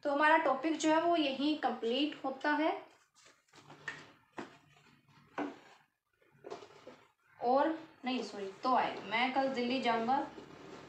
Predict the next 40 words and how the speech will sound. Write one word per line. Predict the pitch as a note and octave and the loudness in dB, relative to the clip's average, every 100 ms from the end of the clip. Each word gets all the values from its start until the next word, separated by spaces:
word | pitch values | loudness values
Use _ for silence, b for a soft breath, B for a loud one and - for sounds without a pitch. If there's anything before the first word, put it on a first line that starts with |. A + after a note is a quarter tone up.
| - - | -4 4
तो | E4+ F4 | 8 8
दो | B3 A3+ | 6 2
बिल्ली | G3 F#3+ F3 | 0 -2 -4
लाऊंगा, | E3 - - | -6 -8 -10
क्योंकि | G#3 A#3 | -8 0
शर्त | B3 B3 | 2 2
तो | C#4 | 0
यही | B3+ A3 | -2 -2
होती | A3 - | -4 -4
है | A3 | -4
ना, | E4+ - B B B B B | -4 -6 B B B B B
मैं | A#3 C4+ D4+ | 4 6 8
कल | D#4 | 6
दिल्ली | C4 C#4 C4+ | 6 2 4
जाऊंगा | B3 A#3 D4 | 4 6 4
तो | D4+ D4 C4 | 6 4 6
दो | B3+ | 4
बिल्ली | A3+ A3+ D4 G#4+ - - | 2 0 0 0 -4 -2
लाऊंगा। | A3 F3+ - - - B B B B - - - - - - - | 0 0 -2 -8 -8 B B B B -18 -18 -20 -20 -20 -20 -6
तो | C4 | 0
topic | C4 C4+ F4+ F4+ | 4 4 4 4
हमारा | E4 D4+ D4 D4 | 6 8 8 8
जो | D#4+ E4 - | 6 4 2
complete | - G3+ G#3+ A#3+ C4+ | -4 -2 -2 -2 -2
होता | C4 D4 | 2 2
है, | D4 E4 | 2 0
काल | D#4+ G#3+ G3+ G#3 | 8 8 8 6
का | B3 | 6
जो | B3 | 6
topic | A#3+ G#3+ A3+ B3 | 2 0 0 0
है | A#3 | 0
वो | A3+ | 0
complete | F#3+ - A3 B3+ | -2 -4 -2 -2
हो | C4+ | 0
गया | C4+ C4+ | 2 2
है। | C4+ B3 | 2 2
वर्तमान, | G#3 G#3 A#3 A#3 A#3+ A#3+ | 2 2 4 4 6 2
भूतकाल, | G#3 - - A3+ A3+ | -2 -2 4 4 4
भविष्य | A3 G3+ - | 0 -2 0
हमने | A#3+ A3+ | 0 0